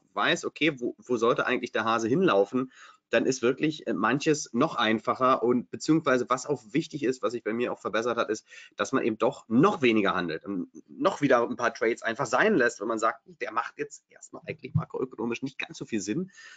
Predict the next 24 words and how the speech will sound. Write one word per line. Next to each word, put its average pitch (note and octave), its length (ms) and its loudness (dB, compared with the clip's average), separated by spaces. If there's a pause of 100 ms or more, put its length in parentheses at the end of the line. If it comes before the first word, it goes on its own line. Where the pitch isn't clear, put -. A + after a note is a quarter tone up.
(180)
ähm, C3+ 480 4
und, B2+ 340 4
äh, B2 280 2
führte B2+ 340 -2
am B2+ 120 -2
Ende B2+ 220 -2
auch A2+ 120 -6
dazu, C3 360 -4
dass, A2+ 360 -2
dass A2 260 -2
ich, - 380 -8
ähm, F2 540 -2
ja, A2+ 280 0
vorher C3 280 2
schon B2+ 180 0
wenig A#2+ 280 4
handelte C3 360 2
und G#2+ 140 -2
jetzt - 220 -8
teilweise D3 500 2
noch D#3+ 360 4
weniger F#2 340 0
handle, F#2 420 -6
aber A2+ 260 -2